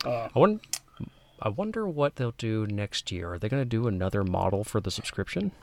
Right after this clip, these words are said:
Speaker 1: That would be great if they did.
Speaker 2: That would be
Speaker 1: They
Speaker 2: a way
Speaker 1: used
Speaker 2: to
Speaker 1: to
Speaker 2: keep
Speaker 1: do that with
Speaker 2: people
Speaker 1: White Dwarf.
Speaker 2: That would be the way to keep people going. If you just, uh,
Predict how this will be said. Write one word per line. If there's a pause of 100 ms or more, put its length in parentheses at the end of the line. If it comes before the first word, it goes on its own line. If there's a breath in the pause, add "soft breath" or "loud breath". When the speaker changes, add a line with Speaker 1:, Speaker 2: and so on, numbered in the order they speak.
Speaker 1:
That
would
be
great
if
they
did. (320)
Speaker 2:
That
would
be
Speaker 1:
They
Speaker 2:
a
way
Speaker 1:
used
Speaker 2:
to
Speaker 1:
to
Speaker 2:
keep
Speaker 1:
do
that
with
Speaker 2:
people
Speaker 1:
White
Dwarf. (440)
Speaker 2:
That
would
be
the
way
to
keep
people
going.
If
you
just,
uh,